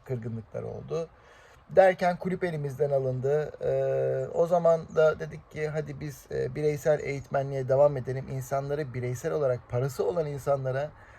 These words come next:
sporu daha sağlıklı yapabilecekleri ve ilerlemelerini sağlayabilecekleri bir şey yapalım dedik. Ee, arkadaşlarımız, eşimiz, dostumuzla bir spor salonları vardı. Orada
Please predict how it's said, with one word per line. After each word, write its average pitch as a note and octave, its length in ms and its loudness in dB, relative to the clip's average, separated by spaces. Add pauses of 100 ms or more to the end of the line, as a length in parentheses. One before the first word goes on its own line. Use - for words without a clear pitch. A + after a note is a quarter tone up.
(160)
sporu D3+ 520 2 (480)
daha D3 240 2
sağlıklı C#3 520 4
yapabilecekleri C3+ 800 -6
ve D3 240 2
ilerlemelerini C#3+ 760 0
sağlayabilecekleri C3 880 -2
bir C3+ 100 -6
şey D#3 220 -4
yapalım A#2+ 380 -2
dedik. B2 200 -12 (600)
Ee, D3+ 360 6
arkadaşlarımız, D#3+ 920 4
eşimiz, D3 400 -8
dostumuzla D3 640 -2 (320)
bir D3 140 -8
spor D3 320 -4
salonları C#3+ 540 -2
vardı. A#2+ 300 0
Orada C3+ 480 6